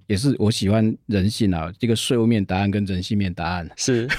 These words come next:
Speaker 1: <laughs> 税务面哦，因为就税论税哦，刚民众兄讲没错，就继承光免税、一三三，而且你过世的时候，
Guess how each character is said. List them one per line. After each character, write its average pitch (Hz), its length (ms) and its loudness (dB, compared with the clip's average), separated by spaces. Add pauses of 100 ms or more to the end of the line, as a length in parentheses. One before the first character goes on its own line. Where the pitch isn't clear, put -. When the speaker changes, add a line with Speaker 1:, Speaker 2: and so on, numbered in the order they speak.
(380)
Speaker 1:
<laughs> - 600 -2
税 170 200 0
务 165 80 0
面 160 200 0
哦， 95 220 -2
因 127 60 2
为 127 80 2
就 135 200 0
税 113 200 2
论 107 180 2
税 95 180 0
哦， 80 280 -4
刚 117 220 0
民 113 200 2
众 110 100 2
兄 110 140 2
讲 95 160 -4
没 78 140 -6
错， 90 180 -6
就 120 140 -2
继 120 200 -2
承 90 240 -2
光 107 160 0
免 98 160 2
税、 87 320 -4
一 120 80 0
三 101 220 0
三， 95 160 -2
而 131 100 0
且 196 160 0 (280)
你 113 100 2
过 151 260 2
世 143 160 0
的 120 80 4
时 110 140 0
候， 113 260 2